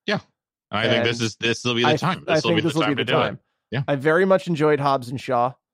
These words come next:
Speaker 2: Um,
Speaker 1: And I
Speaker 2: I'm
Speaker 1: still need to see Hobbs and Shaw. I have not
Speaker 2: Oh
Speaker 1: seen
Speaker 2: my
Speaker 1: it,
Speaker 2: goodness,
Speaker 1: so, yeah,
Speaker 2: Sketch!
Speaker 1: I,
Speaker 2: What
Speaker 1: I
Speaker 2: if
Speaker 1: still
Speaker 2: you
Speaker 1: gotta
Speaker 2: had
Speaker 1: see
Speaker 2: a
Speaker 1: it.
Speaker 2: whole, like, year of being trapped in your house? You're running out of time.
Speaker 1: I'm, I'm running out of time. Oh, because then life gets back to normal
Speaker 2: Yeah.
Speaker 1: and no
Speaker 2: Then
Speaker 1: more
Speaker 2: you really
Speaker 1: movies
Speaker 2: not,
Speaker 1: ever?
Speaker 2: yeah,
Speaker 1: Yeah.
Speaker 2: then you're not gonna have time.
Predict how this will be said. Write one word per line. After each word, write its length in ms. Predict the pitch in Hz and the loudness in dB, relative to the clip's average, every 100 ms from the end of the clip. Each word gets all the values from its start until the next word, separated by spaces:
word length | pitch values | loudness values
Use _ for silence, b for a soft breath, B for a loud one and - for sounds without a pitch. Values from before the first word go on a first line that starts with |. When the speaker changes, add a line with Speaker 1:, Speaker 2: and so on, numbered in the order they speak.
| _ _ _ 131 | _ _ _ -4
Speaker 2:
Um, 180 | 123 | 0
Speaker 1:
And 120 | 120 135 | 0 0
I 100 | 135 | -2
Speaker 2:
I'm 60 | |
Speaker 1:
still 180 | 131 175 | -2 -4
need 140 | 143 | -4
to 100 | - | -8
see 180 | 117 139 | -6 -4
Hobbs 240 | 117 85 80 | -2 -4 -8
and 100 | 76 | -12
Shaw. 220 | - 67 | -8 -4
I 80 | - | -4
have 80 | 190 | 2
not 140 | - | 4
Speaker 2:
Oh 80 | 330 | 4
Speaker 1:
seen 60 | 349 | 4
Speaker 2:
my 80 | 269 | 2
Speaker 1:
it, 20 | |
Speaker 2:
goodness, 320 | 294 302 262 | 0 0 -2
Speaker 1:
so, 100 | - | -2
yeah, 220 | 269 233 170 | 0 2 2
Speaker 2:
Sketch! 140 | 156 | -2
Speaker 1:
I, 40 | |
Speaker 2:
What 120 | 196 247 | 0 0
Speaker 1:
I 60 | |
Speaker 2:
if 40 | 240 | -2
Speaker 1:
still 140 | 190 | -6
Speaker 2:
you 40 | 233 | -2
Speaker 1:
gotta 140 | 233 | 2
Speaker 2:
had 60 | 247 | 4
Speaker 1:
see 40 | |
Speaker 2:
a 40 | 247 | 4
Speaker 1:
it. 40 | |
Speaker 2:
whole, 360 | 220 254 247 240 | 6 4 4 0
like, 220 | 226 180 | 0 0
year 180 | 185 247 | -2 -2
of 100 | 214 | -2
being 200 | 190 196 | 0 -2
trapped 320 | - 202 196 | 0 0 0
in 60 | 202 | -2
your 100 | 196 | -2
house? 500 | 202 233 123 - - _ _ _ - | 0 -2 -2 -8 -20 _ _ _ -6
You're 80 | 160 | 2
running 220 | 190 208 | 2 4
out 80 | 196 | 2
of 60 | - | 2
time. 340 | 190 247 147 _ _ _ _ _ _ _ | -2 -2 -4 _ _ _ _ _ _ _
Speaker 1:
I'm, 180 | 85 90 | -4 -2
I'm 320 | 101 90 87 | -2 -2 -2
running 220 | 95 98 | -2 -2
out 60 | 95 | -4
of 100 | 90 | -4
time. 200 | 98 87 - | -6 -6 -2
Oh, 200 | 131 101 | -2 -2
because 300 | 92 95 90 | -2 -4 -2
then 140 | 95 | -2
life 220 | 85 90 | -2 -4
gets 160 | 101 - | -6 -6
back 200 | 98 - | -6 -4
to 100 | 95 | 0
normal 180 | 165 262 | 2 2
Speaker 2:
Yeah. 140 | 160 92 | 0 -2
Speaker 1:
and 160 | 90 - | -6 -8
no 160 | 92 95 | -2 -2
Speaker 2:
Then 60 | 92 | 0
Speaker 1:
more 80 | 85 | 2
Speaker 2:
you 60 | |
really 160 | 92 214 | 2 2
Speaker 1:
movies 120 | 135 | 2
Speaker 2:
not, 40 | 90 | -2
Speaker 1:
ever? 300 | 98 110 - - | -4 -8 -12 -6
Speaker 2:
yeah, 140 | 170 | -2
Speaker 1:
Yeah. 140 | 92 95 - | -2 -4 -8
Speaker 2:
then 120 | 131 175 | -8 -4
you're 80 | 160 | -4
not 100 | 147 | -4
gonna 120 | 147 | -6
have 100 | - | -6
time. 300 | 185 262 | -8 -8